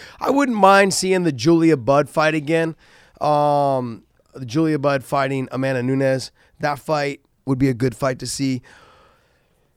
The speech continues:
<clears throat> Or maybe a Julia Budd slash, uh, Chris Cyborg fight. I'd like to see that fight as well.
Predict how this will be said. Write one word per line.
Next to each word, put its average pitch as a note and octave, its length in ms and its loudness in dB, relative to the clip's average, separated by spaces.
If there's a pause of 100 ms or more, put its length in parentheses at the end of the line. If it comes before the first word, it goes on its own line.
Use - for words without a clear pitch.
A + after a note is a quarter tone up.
(260)
<clears throat> - 180 -6 (380)
Or C#3+ 120 -8
maybe D3 320 -4
a C#3 60 -4
Julia C#3 460 -2
Budd C3 380 -4
slash, A#2 580 -8
uh, B2 180 -8
Chris - 260 -10
Cyborg B2 400 -6
fight. B2 260 -8
I'd A2+ 100 -12
like A2 120 -14
to - 60 -14
see A#2 120 -12
that A2+ 180 -12
fight G#2+ 200 -12
as G2+ 140 -16
well. F#2 180 -14